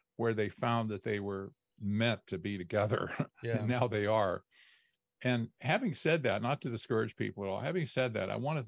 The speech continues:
Speaker 1: I gotta throw out the base, couple of basics again here. One basic is Genesis three.
Speaker 2: Yep.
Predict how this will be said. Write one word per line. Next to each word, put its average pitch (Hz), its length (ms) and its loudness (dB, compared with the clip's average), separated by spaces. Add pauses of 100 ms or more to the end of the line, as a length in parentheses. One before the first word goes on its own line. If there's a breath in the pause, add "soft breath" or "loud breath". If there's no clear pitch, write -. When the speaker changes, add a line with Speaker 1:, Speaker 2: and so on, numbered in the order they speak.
Speaker 1:
I 131 60 -6
gotta 214 200 0
throw 131 260 -2
out 123 100 -2
the 107 80 -6
base, 104 360 -2
couple 165 280 -2
of 90 100 -4
basics - 480 -4
again 95 320 -6
here. 101 320 -8 (1300 soft breath)
One 165 220 0
basic 131 400 0
is 113 240 2
Genesis 117 600 -2 (280)
three. 120 460 -2 (160)
Speaker 2:
Yep. 127 140 -6